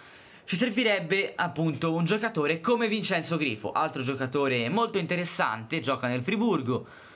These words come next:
purtroppo il Friburgo è retrocesso due stagioni fa, però comunque Vincenzo è un ottimo giocatore, e corre, quindi già un punto importantissimo a suo favore, e non mi dispiacerebbe.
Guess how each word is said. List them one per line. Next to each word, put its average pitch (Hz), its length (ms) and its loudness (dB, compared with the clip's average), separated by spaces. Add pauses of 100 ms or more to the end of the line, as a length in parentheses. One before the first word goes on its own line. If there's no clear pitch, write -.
(140)
purtroppo 135 340 -4
il 135 60 -2
Friburgo 135 760 2
è 127 160 2
retrocesso 147 1000 0
due 139 160 0
stagioni 139 400 -2
fa, 135 320 0 (340)
però - 220 -2
comunque 113 460 -2
Vincenzo 120 680 -4
è 107 220 0
un 120 80 0
ottimo 160 300 0
giocatore, 202 720 0 (680)
e 123 800 0
corre, 240 720 0
quindi 123 880 0 (500)
già 135 280 0
un 185 200 -2
punto 175 480 2
importantissimo 156 1120 -2
a 127 120 0
suo 160 440 0 (320)
favore, 190 680 0 (500)
e 285 320 2
non 262 160 0
mi 226 80 2
dispiacerebbe. 120 800 -2